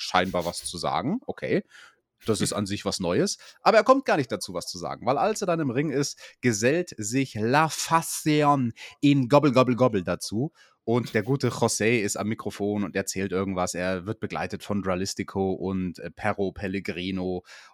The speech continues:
Und ja, es gibt den Beatdown, die zahlenmäßige Überlegenheit gegen Hook. Und auch hier macht jemand den Save,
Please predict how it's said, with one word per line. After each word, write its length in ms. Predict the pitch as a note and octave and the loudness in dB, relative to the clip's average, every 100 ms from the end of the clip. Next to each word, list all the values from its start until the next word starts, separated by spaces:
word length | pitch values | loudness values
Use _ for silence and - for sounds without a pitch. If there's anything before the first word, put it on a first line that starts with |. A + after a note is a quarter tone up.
| - | -2
Und 280 | G#2 G#2 F2+ | 0 2 2
ja, 120 | G2 | 0
es 120 | A2 | 0
gibt 180 | - - | -4 -2
den 140 | A#2+ A2 | -4 -2
Beatdown, 720 | C#3 - A#2 A2 A2+ A2 - - _ - | -6 -2 0 0 0 -2 -6 -18 _ -8
die 100 | G#2+ | -4
zahlenmäßige 640 | - G2+ A2 G2 - G2 | 2 4 4 2 -2 -4
Überlegenheit 920 | G2+ G#2+ G#2+ F2+ G#2+ G#2 F2 F2+ - | -4 -2 -2 0 -2 -4 -4 -4 -6
gegen 300 | - F#2+ F#2+ | -4 -4 -2
Hook. 260 | F2 B2+ - - - _ _ | -2 -2 -6 -20 -20 _ _
Und 720 | G#2+ A2 A2 A2 G#2+ G2+ - - | 2 4 6 4 2 0 -4 -4
auch 160 | A2+ A2 | -2 0
hier 300 | - D3 C3 | 2 4 6
macht 340 | G#2 A2+ - | 4 0 0
jemand 480 | F#2+ G2+ G#2 G2+ - | -2 0 0 -2 -2
den 240 | F#2 F#2 - | -2 -2 -4
Save, 540 | - - A#2+ D#3+ F#3+ | -4 0 4 4 2